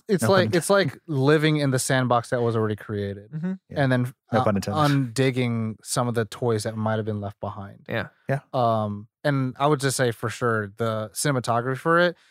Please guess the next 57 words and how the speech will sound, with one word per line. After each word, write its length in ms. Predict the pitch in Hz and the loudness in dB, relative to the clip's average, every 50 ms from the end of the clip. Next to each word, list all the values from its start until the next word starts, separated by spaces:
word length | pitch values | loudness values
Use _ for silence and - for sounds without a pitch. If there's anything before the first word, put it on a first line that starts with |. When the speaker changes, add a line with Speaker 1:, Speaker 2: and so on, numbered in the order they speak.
| _ _ _ | _ _ _
Speaker 1:
not 220 | - 202 247 262 247 | 0 2 2 2 2
in, 140 | 226 180 | 0 0
in 120 | 190 190 165 | 0 0 0
terms 240 | - - 196 180 160 | 2 2 0 2 2
of 60 | 151 | 0
the 160 | 139 131 123 | 2 2 2
actual 280 | 135 139 - - 139 123 | 2 2 0 0 0 0
movement 480 | 110 110 117 127 127 147 156 160 151 - _ - | 0 0 0 0 0 0 0 -2 -2 -4 _ -2
of 200 | 156 151 147 147 | -2 -2 -2 0
the 140 | 156 160 156 151 | 0 0 0 0
camera, 400 | - 170 165 165 170 170 170 160 | 0 0 2 2 2 2 0 0
'cause 140 | - 135 | 0 0
I 80 | 120 113 | 0 0
think 180 | - 139 127 - | -2 -4 -6 -4
the 60 | - | -4
movement's 340 | 117 117 117 113 120 110 - | -4 -2 -2 -2 -4 -6 -6
kinda, 220 | - 120 117 113 | -4 -4 -2 -2
like, 200 | 107 107 107 104 _ _ _ - | -2 -2 -4 -4 _ _ _ -12
normal, 560 | 120 110 107 107 107 117 131 143 156 165 - _ _ _ _ _ | -8 -4 -2 -2 -2 0 0 0 0 -2 -4 _ _ _ _ _
but 100 | - 151 | 0 0
just 140 | 143 143 - - | 2 0 -2 -2
the 100 | 147 135 | 0 0
iconography 680 | 120 127 127 - 127 113 110 120 113 123 117 - 135 120 | 0 0 0 0 2 2 2 2 2 0 -2 -2 -2 -2
that 100 | 120 120 | -2 -2
you 100 | 113 110 | -4 -4
get 260 | 104 107 120 113 110 - | -4 -2 -2 -2 -4 -4
from, 180 | - - 123 117 | -6 -6 -4 -2
like, 200 | 110 107 104 - | -2 -4 -4 -6
still 260 | - - - 117 110 107 | -8 -6 -4 -2 -2 -4
frames 560 | - - 117 110 110 110 113 117 131 127 123 | -4 -6 -6 -4 -4 -4 -4 -6 -6 -6 -6
or 120 | 110 107 | -6 -6
just 200 | 101 110 107 - | -6 -8 -8 -8
certain 220 | - 120 113 110 104 | -6 -6 -8 -8 -8
framings 640 | - - 113 110 110 110 113 120 131 143 147 - _ _ | -8 -6 -6 -4 -4 -4 -4 -4 -6 -6 -8 -12 _ _
Speaker 3:
Yeah. 240 | - 135 131 117 120 139 - | -2 0 0 0 0 -2 0
Speaker 1:
are, 80 | 147 135 | 0 0
are, 300 | 123 127 143 127 120 117 | 0 2 0 0 0 0
are, 220 | 120 123 117 - 120 | 0 0 0 0 -2
I 40 | 127 | -4
think, 240 | 127 - 147 131 - _ _ - | -2 -2 -2 -4 -4 _ _ -8
completely 520 | - 147 131 - - 143 135 127 131 131 123 | -4 -4 -4 -2 -2 -2 0 0 2 2 2
Speaker 2:
That 100 | 107 110 | 2 4
first 240 | 113 113 113 117 | 4 6 6 6
Speaker 1:
what 100 | 117 117 | 4 2
Speaker 2:
push 240 | - 110 98 - - | 0 -2 -2 0 0
in 320 | 110 104 104 104 110 107 - _ | 0 0 0 -2 -4 -6 -10 _
from 160 | _ - 101 | _ -4 -2
behind. 280 | 95 95 - - - 269 | 0 0 2 2 2 4
Speaker 1:
Yeah, 220 | 269 262 240 185 | 6 6 4 4
but, 160 | 147 135 143 139 | 4 2 2 2
I 60 | 143 139 | 2 2
mean, 120 | 139 135 | 2 2
also 260 | 135 139 139 - 151 | 2 2 2 2 0
just, 200 | 131 127 120 - | -2 -2 -2 -2
like, 120 | 123 107 101 | -2 -4 -4
walking, 440 | 110 120 120 117 110 - - 117 - | -2 0 2 2 0 -2 -4 -8 -6
like, 300 | 139 123 113 107 - | -4 -4 -4 -4 -8